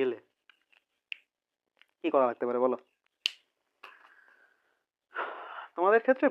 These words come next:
বলি, প্রথমেই তোমাদের যে চ্যাপ্টারগুলো আছে, তার ভিতরে তো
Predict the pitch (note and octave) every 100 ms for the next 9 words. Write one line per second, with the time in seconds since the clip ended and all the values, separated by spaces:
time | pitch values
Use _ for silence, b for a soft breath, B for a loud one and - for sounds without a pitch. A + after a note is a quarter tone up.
0 | E3 C#3+ C#3 D3 - G#3 B2 _ _ _
1 | _ _ b b b b D#3 F3 F3+ A3+
2 | G#3+ _ D#3 E3 E3+ C3+ - D3+ D3 D#3
3 | F3 - C#3+ C#3 - C3+ _ _ _ _
4 | _ _ _ _ _ _ _ _ _ _
5 | D#3 E3+ G3+ F#3+